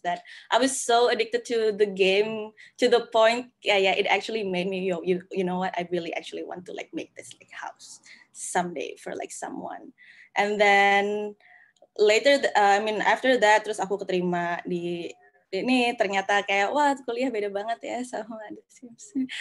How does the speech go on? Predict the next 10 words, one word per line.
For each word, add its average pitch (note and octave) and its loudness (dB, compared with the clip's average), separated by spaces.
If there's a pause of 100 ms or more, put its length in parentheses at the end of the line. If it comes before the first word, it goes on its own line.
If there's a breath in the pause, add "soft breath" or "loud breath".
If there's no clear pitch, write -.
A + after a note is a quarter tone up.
(140 loud breath)
And C4+ 8
then, C#4 8 (360 loud breath)
and C4+ 4
then C#4 6
after C#4 4
that, C4 8
it's B3 2
just, A#3+ 4
you C4+ 2
know, F3 0